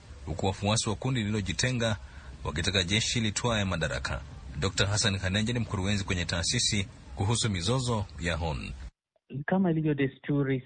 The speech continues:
Speaker 2: si rahisi upate, kwa mfano, u-, Sudan imeongezwa na utawala wa kijeshi na utawala wa kiimla kwa miaka mingi sana,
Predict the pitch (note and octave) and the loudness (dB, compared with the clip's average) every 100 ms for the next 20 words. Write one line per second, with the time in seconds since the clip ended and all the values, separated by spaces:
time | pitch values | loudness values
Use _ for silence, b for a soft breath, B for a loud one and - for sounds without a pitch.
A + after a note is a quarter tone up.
0 | - F#3 D#3+ C3+ D#3+ D#3 - - D3 C3+ | 0 2 2 2 0 0 -2 0 2 4
1 | B2+ A2+ C#3 C3 B2+ A2 G#2+ b b b | 2 2 0 2 0 0 -2 b b b
2 | B2 A2 C3 B2+ A2+ G2+ G2 G#2+ - - | -2 0 0 2 2 0 -2 -6 -10 -16
3 | - C#3 D3+ D3 B2 A#2 A2 A2+ A#2 G#2+ | -4 0 2 2 2 2 0 0 0 0
4 | G2 F#2+ F2 E2+ F#2+ F#2+ F#2 F2 E2 F2+ | 0 0 -2 -4 0 2 2 0 -2 -2
5 | G#2+ C3+ - G#3+ - A2 G2 F2+ - G#2+ | 0 -2 0 -2 -2 0 0 0 -4 -2
6 | C#3+ C3 G2 - F#2+ E2 E2 D#2+ C#2+ - | 0 0 -2 -2 -4 -2 -4 -6 -10 -18
7 | - C#2+ | -16 -16